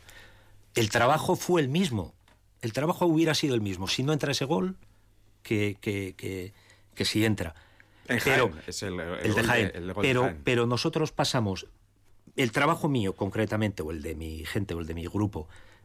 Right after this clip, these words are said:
Speaker 1: de, de, de un fracaso, entre comillas, a de lo que podía haber sido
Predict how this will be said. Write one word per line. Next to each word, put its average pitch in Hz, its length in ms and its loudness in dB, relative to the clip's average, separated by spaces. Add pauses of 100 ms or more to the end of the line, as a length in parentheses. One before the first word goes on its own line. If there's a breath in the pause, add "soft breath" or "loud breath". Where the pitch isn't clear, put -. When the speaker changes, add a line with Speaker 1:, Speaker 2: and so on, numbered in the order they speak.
(160 soft breath)
Speaker 1:
de, 110 340 2
de, 110 260 2
de 117 200 2
un 135 160 2
fracaso, - 560 2
entre 123 200 0
comillas, 175 580 0 (680)
a 113 80 0
de 101 60 0
lo 98 140 -4
que 98 220 -2 (100)
podía 110 240 0
haber 117 120 0
sido 139 400 -4